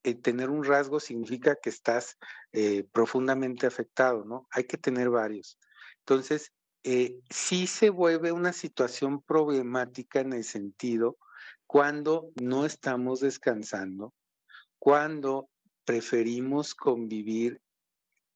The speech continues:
a través de estos medios a una convivencia como más, eh, presencial, llamemos así,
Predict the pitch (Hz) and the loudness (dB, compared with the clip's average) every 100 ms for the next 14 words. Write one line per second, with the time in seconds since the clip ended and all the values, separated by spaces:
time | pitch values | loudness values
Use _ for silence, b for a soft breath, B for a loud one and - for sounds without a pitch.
0 | - 113 - 107 107 117 101 - 143 127 | -4 -4 -2 -2 -2 -2 -4 -2 -4 -2
1 | 131 127 123 123 123 113 113 113 B B | 0 0 2 0 0 0 0 -4 B B
2 | B B - 104 117 123 127 113 101 98 | B B -12 -6 -4 0 0 0 -4 -6
3 | 104 - 123 117 101 95 101 107 - - | -8 -6 -4 -4 -2 -2 -2 -2 -6 -14
4 | b b _ - 117 - 104 - 98 95 | b b _ -6 -4 -2 -4 -4 -8 -4
5 | 104 101 110 110 107 - - - 123 | -2 -2 -2 -4 -4 -4 -4 -4 -6